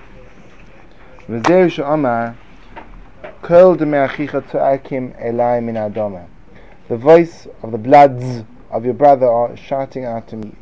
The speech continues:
from the earth. That's what the Eibishter says to Cain. Be'uro min pri adama. What's pshat that it says min ha'adama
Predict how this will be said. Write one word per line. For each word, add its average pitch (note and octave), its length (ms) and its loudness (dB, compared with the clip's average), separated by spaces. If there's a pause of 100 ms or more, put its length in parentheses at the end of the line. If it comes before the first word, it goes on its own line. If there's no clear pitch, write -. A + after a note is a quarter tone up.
(100)
from G#2 80 -14
the G#2 80 -10
earth. G2+ 240 -10
That's G#2+ 120 -16
what - 80 -20
the G#2+ 60 -10 (120)
Eibishter A2 260 -20
says G#2 160 -14
to - 100 -20
Cain. G2+ 400 -12 (760)
Be'uro E3 560 4
min C3 260 -2
pri C#3 200 -6
adama. A2 460 -4 (2750)
What's D3+ 300 -2
pshat - 360 -4
that A#2+ 120 -8
it A2+ 120 -10
says G#2+ 160 -8
min C#3 300 -2
ha'adama B2+ 720 -4